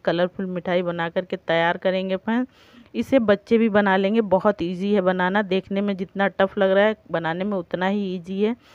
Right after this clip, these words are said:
तो वीडियो अच्छी लगे तो प्लीज़ वीडियो को लाइक और चैनल को सब्सक्राइब करना ना भूलिए। तो चलिए शुरू करते हैं फ्रेंड्स। सबसे पहले मैंने एक ये ग्राइंडिंग जार ले लिया है, इसमें मैं आधा कप चीनी ले रही हूँ। फ्रेंड्स, चीनी आप कम ज़्यादा अपने टेस्ट के according कर सकते हैं। अब इसके साथ ही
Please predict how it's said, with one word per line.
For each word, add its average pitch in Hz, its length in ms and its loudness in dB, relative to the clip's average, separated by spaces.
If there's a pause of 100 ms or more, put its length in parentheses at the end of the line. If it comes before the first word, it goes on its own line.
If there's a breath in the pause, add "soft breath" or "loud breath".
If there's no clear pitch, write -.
(260 loud breath)
तो 262 80 2
वीडियो 233 320 4
अच्छी 226 220 0
लगे 220 200 2
तो 214 120 -12
प्लीज़ 202 320 -4
वीडियो 190 280 0
को 196 120 -4
लाइक 185 280 2
और 202 80 2
चैनल 175 320 -2
को 180 120 -4
सब्सक्राइब 170 440 -2
करना 175 320 -4
ना 185 180 0
भूलिए। 208 360 0
तो 196 140 -4
चलिए 175 340 -2
शुरू 196 280 -4
करते 208 300 -2
हैं 202 100 -4
फ्रेंड्स। 208 320 -6 (420 loud breath)
सबसे 240 220 0
पहले 220 260 0
मैंने 220 300 0
एक 196 300 -2
ये 214 100 -2
ग्राइंडिंग 185 440 -2
जार 196 200 4
ले 214 180 0
लिया 214 220 0
है, 220 180 0
इसमें 208 280 -4
मैं 202 260 0
आधा 180 260 2
कप 202 300 -4
चीनी 165 300 -6
ले 180 160 0
रही 185 120 -2
हूँ। 196 180 -4
फ्रेंड्स, 220 380 -2
चीनी 196 340 -4
आप 185 200 -2
कम 175 220 -4
ज़्यादा 170 280 2
अपने 185 280 -4
टेस्ट 180 320 -8
के 175 160 -2
according 175 360 -4
कर 151 160 0
सकते 156 360 -10
हैं। 208 180 -4 (540 loud breath)
अब 220 160 0
इसके - 280 -4
साथ 202 340 0
ही 233 120 -2